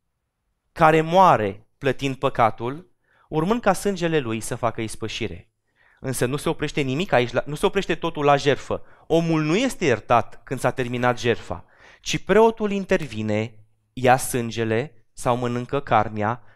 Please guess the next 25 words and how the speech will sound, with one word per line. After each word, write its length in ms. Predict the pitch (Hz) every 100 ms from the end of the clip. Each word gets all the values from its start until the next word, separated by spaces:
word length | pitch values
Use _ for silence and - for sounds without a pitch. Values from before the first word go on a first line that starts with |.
| _
în 160 | 139 127
felul 280 | 202 233
acesta 360 | 214 - 202 180
devine 360 | 151 151 180 165
purtător 640 | - 175 - 156 202 226
de 140 | 214
păcate, 760 | 220 202 196 175 - 92 92 - _ _ _ -
iar 200 | 127 123
când 240 | 180 196
ia 120 | 208
sângele 880 | 196 - 135 120 120 117 160 226 _ _
animalului 680 | - 131 131 127 127 135 165
și 160 | 165 156
îl 60 |
stropește 480 | 139 135 135 185 -
în 60 | 180
sanctuar, 680 | - 147 - 110 92 113 - _ _ _ _
el 200 | 135 139
nu 80 | 202
face 320 | 214 196 180
altceva 280 | 170 170 180
decât 260 | 180 175
transferă 480 | - 147 - 208 226
păcatul 500 | - 180 175 208 208
unde? 560 | 185 185 247 151 -